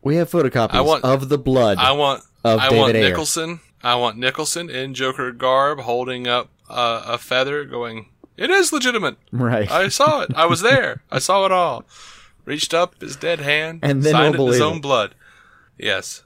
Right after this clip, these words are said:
Speaker 2: Um,
Speaker 1: No, my, uh, my only point, though, is, like, it, all of these films get, get some amount of shit before they start. And a lot of the
Speaker 2: Absolutely.
Speaker 1: Suicide Squad stuff retroactively ended up making some sense.
Speaker 2: Mm.
Speaker 1: But it, it, they all get some am-, amount of just anonymous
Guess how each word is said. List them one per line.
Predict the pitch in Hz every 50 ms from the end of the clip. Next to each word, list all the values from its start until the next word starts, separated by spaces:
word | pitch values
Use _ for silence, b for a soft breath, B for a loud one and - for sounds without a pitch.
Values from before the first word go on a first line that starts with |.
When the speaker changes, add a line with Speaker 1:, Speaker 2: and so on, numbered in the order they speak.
| _ -
Speaker 2:
Um, | 131 135 139 139 143 139 139 139 135 131 131 131 B B B B B B _ -
Speaker 1:
No, | 208 240 208
my, | 196 202 190
uh, | - 170 170 170 160 165 165 165
my | 165 170 208
only | 208 185
point, | 147 156 143 127 113
though, | 117 110 110
is, | 107 110
like, | 117 120 123 -
it, | 139 147 143 - _ _ -
all | 139 165 202
of | 202 180
these | 165 143
films | - 139 127 123 117 113
get, | 123 117 107 - - - -
get | 123 117 -
some | - - 127 117
amount | 113 107 107 104 98
of | 95 92
shit | - - 101 - -
before | 101 - 101 98
they | 95 90
start. | - - 101 92 90 87 85 -
And | 120 120 120 120 120 117 113 98 - - - 113
a | - 123
lot | 135 156 180 196
of | 196
the | 170
Speaker 2:
Absolutely. | 165 - 175 165 156 135
Speaker 1:
Suicide | 147 139 143
Squad | - - 127 123 117 104
stuff | - - 117 107 -
retroactively | 117 113 110 - 120 110 107 104 - 107 107 104
ended | 104 101 95 98
up | 95 95
making | 95 95 95 98 95 -
some | - 113 104
sense. | - 85 85 - - - _ _ _ _ _ -
Speaker 2:
Mm. | 123 127 127
Speaker 1:
But | 147 123 104 92 90 90 87 - - _
it, | - 127 123 - -
it, | 127 123 - - _ _ -
they | - 131
all | 165 190 202 196
get | 156 139 135 127 - -
some | - - - 127 123 120 117
am-, | 113 113 113 110 -
amount | 123 110 104 107 107 107 107
of | 101 92 90 - -
just | - 98 95 - - - - - -
anonymous | - 104 101 104 110 107 107 104 101 95 - - - - - - -